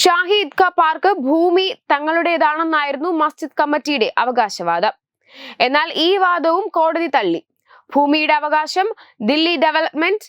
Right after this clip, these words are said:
അതോറിറ്റിയാണെന്നും കോടതി വ്യക്തമാക്കിയിരുന്നു. കേസിൽ വാദം കേൾക്കുന്നതിനിടെ തർക്കത്തിന് വർഗീയ നിറം നൽകിയതിന്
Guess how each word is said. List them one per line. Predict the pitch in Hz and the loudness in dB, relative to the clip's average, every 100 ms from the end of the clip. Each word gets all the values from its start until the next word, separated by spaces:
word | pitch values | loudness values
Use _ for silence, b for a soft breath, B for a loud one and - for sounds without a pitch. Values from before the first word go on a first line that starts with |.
| b b - | b b -4
അതോറിറ്റിയാണെന്നും | 269 294 349 320 359 349 311 302 370 - | 0 2 0 0 0 0 0 -2 -2 0
കോടതി | 330 330 247 220 | 0 0 -2 -2
വ്യക്തമാക്കിയിരുന്നു. | 294 - 254 170 - 185 175 214 - _ _ _ B B B - | -2 -2 -4 -6 -4 -2 0 -2 -2 _ _ _ B B B 0
കേസിൽ | 254 269 359 330 | 2 2 2 4
വാദം | 311 320 359 330 | 2 2 0 0
കേൾക്കുന്നതിനിടെ | 339 330 359 339 330 320 320 392 | 0 0 2 2 2 0 0 0
തർക്കത്തിന് | 339 311 349 - 320 392 311 | -2 -2 -4 -2 -2 -2 -2
വർഗീയ | 302 311 269 349 359 | -2 -4 -4 -2 0
നിറം | 320 320 311 | 0 -2 -2
നൽകിയതിന് | 302 311 320 349 277 294 | -2 -2 -2 -2 0 0